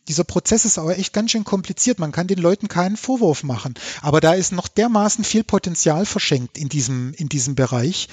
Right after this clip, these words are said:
Ähm, das ist wirklich beeindruckend. Aber das, das sieht man total häufig, dass das unheimlich viel von Hand gemacht wird. Bis, bis heute in ganz großen, renommierten, modernen Firmen sieht man noch Leute Excel-Charts ausdrucken und von Hand nachkorrigieren.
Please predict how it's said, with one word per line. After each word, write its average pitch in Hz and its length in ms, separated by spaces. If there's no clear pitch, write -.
Ähm, 143 500
das 156 180
ist - 140
wirklich - 340
beeindruckend. 139 720
Aber 156 220
das, 165 260
das - 180
sieht - 200
man 196 120
total 180 460
häufig, 147 380
dass - 180
das - 420
unheimlich 139 420
viel 151 120
von 131 220
Hand 127 200
gemacht 120 400
wird. 127 120
Bis, - 320
bis - 320
heute 170 500
in 151 180
ganz 180 320
großen, 170 460
renommierten, 156 600
modernen 147 500
Firmen 131 440
sieht - 220
man 151 120
noch 131 160
Leute 151 360
Excel-Charts 151 720
ausdrucken 151 640
und 147 320
von 139 240
Hand 143 260
nachkorrigieren. 117 800